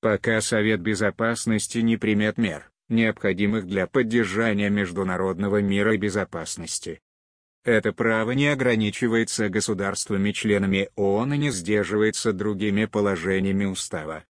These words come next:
Блокады и военные операции Израиля представляют собой продолжающиеся вооруженные нападения на население Газы. Неотъемлемый характер этого права позволяет государствам действовать в коллективной самообороне даже без одобрения Совета Безопасности оон,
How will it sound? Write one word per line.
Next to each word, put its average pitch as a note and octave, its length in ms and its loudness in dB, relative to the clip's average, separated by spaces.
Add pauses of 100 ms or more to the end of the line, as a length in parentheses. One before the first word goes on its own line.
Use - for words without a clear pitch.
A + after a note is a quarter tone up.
(280)
Блокады G#2 720 0
и F#2+ 40 2
военные G2 520 0
операции A2 720 0
Израиля A2 500 4
представляют G#2+ 840 0
собой A2 420 0
продолжающиеся F#2+ 1120 0
вооруженные G#2 720 0
нападения G#2 560 0
на G#2+ 140 2
население G#2+ 680 2
Газы. E2+ 440 -8 (420)
Неотъемлемый G#2 880 0
характер F2 580 0
этого G#2+ 460 0
права G#2 420 0
позволяет G2+ 640 0
государствам G2+ 840 -2
действовать G#2+ 580 0
в - 100 -18
коллективной G2 680 0
самообороне G#2+ 800 2
даже A2 320 2
без A2+ 240 2
одобрения G2 680 0
Совета G2 500 0
Безопасности F#2 1120 -2
оон, F#2+ 500 2